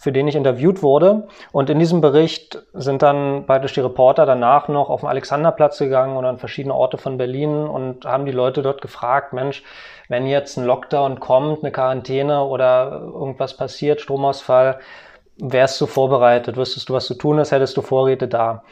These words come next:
Und einige der Leute haben dann gesagt, „Nein“, mit der Begründung, das würde ja dann der Staat für mich tun, der würde sich dann um mich kümmern.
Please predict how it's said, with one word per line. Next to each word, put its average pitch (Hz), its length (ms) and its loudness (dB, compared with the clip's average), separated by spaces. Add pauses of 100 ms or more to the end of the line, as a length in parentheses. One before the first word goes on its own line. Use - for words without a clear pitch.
(260)
Und 131 520 0
einige 156 360 2
der 151 140 6
Leute 139 320 4
haben 139 160 2
dann 143 140 0
gesagt, 131 340 -2
„Nein“, 170 520 0
mit 151 180 -4
der 151 60 2
Begründung, 147 760 -2
das 139 260 -6
würde 135 240 0
ja 139 120 2
dann 131 200 0
der 131 120 -2
Staat 123 320 -2
für 131 100 -6
mich 123 200 -10
tun, 131 480 -4
der 123 260 -2
würde 123 180 -6
sich 123 160 -10
dann 123 160 -6
um 127 120 -10
mich 117 140 -12
kümmern. 123 340 -6